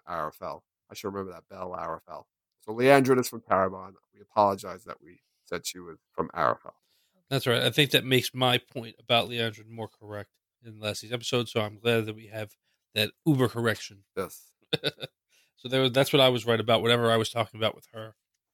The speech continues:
Speaker 1: Yeah. So back to the picture. So I think, I think we're gonna get Matt in the beginning clean shaven, and I think he's gonna be, I think, like, the beard is, that's gonna be part of, like, the, uh, the aura of the dagger. Like, he's, he's gonna let his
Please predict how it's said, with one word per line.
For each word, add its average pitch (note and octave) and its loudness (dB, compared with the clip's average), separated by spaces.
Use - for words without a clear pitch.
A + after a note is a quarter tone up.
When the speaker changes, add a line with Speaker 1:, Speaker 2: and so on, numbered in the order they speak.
Speaker 1:
Yeah. F#2 -4
So A#2 6
back D#3 8
to E3 -4
the D#3 -6
picture. E3+ -4
So C#3+ 4
I C#3 10
think, G#3 2
I C#3+ 6
think - 0
we're B3 2
gonna A#3 4
get F#3+ 2
Matt D#3 6
in D3+ 0
the C3+ 0
beginning C3 2
clean A2+ 0
shaven, A2+ 2
and F2+ -10
I G2 -16
think A#2+ -12
he's G#2+ -12
gonna G#2 -2
be, F#2 -20
I G2 -6
think, C#3+ 0
like, A#2+ 6
the A2 2
beard A2+ 0
is, A#2 -8
that's A2+ 2
gonna G#2+ 0
be G2+ -4
part G2 4
of, F#2+ -2
like, F2+ -6
the, F2 -20
uh, E2+ -20
the A2+ -6
aura G2+ 4
of F#2 -6
the F#2+ -20
dagger. F#2 -4
Like, F2 -18
he's, G2+ -8
he's A2 -20
gonna G2 -2
let F2 0
his - -14